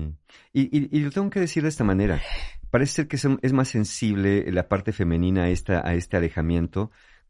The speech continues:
eh, porque son m-, más receptivas en general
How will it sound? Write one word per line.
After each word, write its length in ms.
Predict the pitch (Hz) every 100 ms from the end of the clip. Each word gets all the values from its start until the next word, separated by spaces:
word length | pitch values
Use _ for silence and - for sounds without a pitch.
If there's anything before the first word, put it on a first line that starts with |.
| -
eh, 80 | 110
porque 280 | 110 -
son 320 | 104 120 113 -
m-, 120 | 110
más 180 | 87 107
receptivas 720 | 104 98 101 - 101 92 85
en 100 | 82
general 580 | - 90 90 92 90